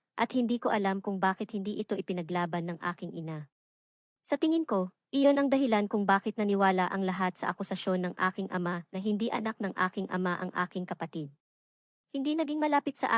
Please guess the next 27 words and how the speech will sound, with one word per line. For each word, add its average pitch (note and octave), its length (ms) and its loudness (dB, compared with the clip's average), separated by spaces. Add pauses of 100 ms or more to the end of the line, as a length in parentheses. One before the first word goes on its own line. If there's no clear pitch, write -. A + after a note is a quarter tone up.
amin A3 240 -2
ang G3+ 160 -6
aking G#3+ 320 -2
ama F3+ 320 -4
sa - 160 -6
halos A3 320 0
buong G3+ 240 -4
kabataan F3+ 640 -4
ko. D#3 240 -8 (720)
Paminsan-minsan D4 800 0
lang B3 80 -2
siyang A#3 240 -2
nagpapakita G#3 640 -2
sa - 240 -6
aking G#3 240 -4
paaralan F3 640 -2
para G3 240 2
magbayad G3 480 0
ng G3+ 80 -6
tuition F#3 480 -4
at - 160 -8
magdala F3 400 -2
ng F3 160 -4
ilang F3+ 240 -4
regalo E3 400 -2
para E3 240 -4
sa D#3 160 -8